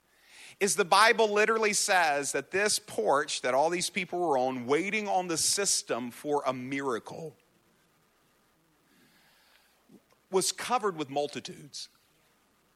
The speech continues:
And they just watch a man that they have seen for thirty-eight years be healed, and no one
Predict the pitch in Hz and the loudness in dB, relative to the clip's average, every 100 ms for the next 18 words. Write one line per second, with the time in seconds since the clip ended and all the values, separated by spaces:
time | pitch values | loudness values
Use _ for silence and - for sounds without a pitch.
0 | _ _ _ _ _ _ _ _ _ _ | _ _ _ _ _ _ _ _ _ _
1 | _ _ _ _ - - 175 175 170 233 | _ _ _ _ -20 -2 0 2 4 2
2 | 247 302 - 226 226 170 - - 151 147 | 2 0 2 4 4 4 0 0 0 2
3 | 160 185 196 165 165 151 127 - 175 175 | 2 0 0 -2 0 0 0 -2 -4 -4
4 | 165 139 139 131 101 151 160 202 208 202 | -4 -6 -4 -6 -4 -2 -2 -2 -4 -8
5 | - 165 160 165 - 127 131 143 139 127 | -4 -2 -2 -4 -10 -14 -8 -4 -2 -4
6 | 120 104 131 135 139 135 - - 135 101 | -6 -8 -8 -8 -8 -12 -14 -10 -6 -6
7 | 85 76 - _ _ _ _ _ _ _ | -8 -14 -20 _ _ _ _ _ _ _
8 | 131 123 117 117 131 160 190 185 196 196 | -10 -8 -8 -2 0 2 0 0 0 -2